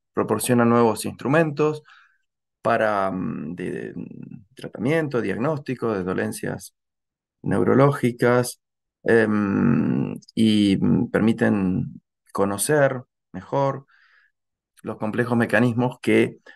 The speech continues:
eh, neurológicos que subyacen a, mm, a nuestro comportamiento. Em,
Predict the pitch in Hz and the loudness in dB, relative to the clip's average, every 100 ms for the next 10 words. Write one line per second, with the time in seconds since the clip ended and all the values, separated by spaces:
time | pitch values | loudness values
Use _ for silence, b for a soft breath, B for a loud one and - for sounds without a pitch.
0 | B _ - 78 82 76 87 95 104 139 | B _ -12 -8 -6 -4 -2 -2 0 0
1 | 139 117 104 98 95 107 127 - 98 92 | -2 -6 -6 -6 -4 0 0 0 -8 -10
2 | _ b b _ _ - 98 - 52 50 | _ b b _ _ -10 -6 -6 -8 -8
3 | - - - - - - - - 101 101 | -8 -8 -10 -10 -12 -14 -16 -12 -10 -8
4 | 107 101 98 95 - - 101 165 117 92 | -6 -2 -2 -2 -2 -2 2 4 2 0
5 | - 80 - _ _ _ _ b b b | -6 -10 -12 _ _ _ _ b b b
6 | b b _ - 127 127 123 123 120 117 | b b _ 0 2 4 4 2 4 4
7 | 117 113 113 | 4 4 2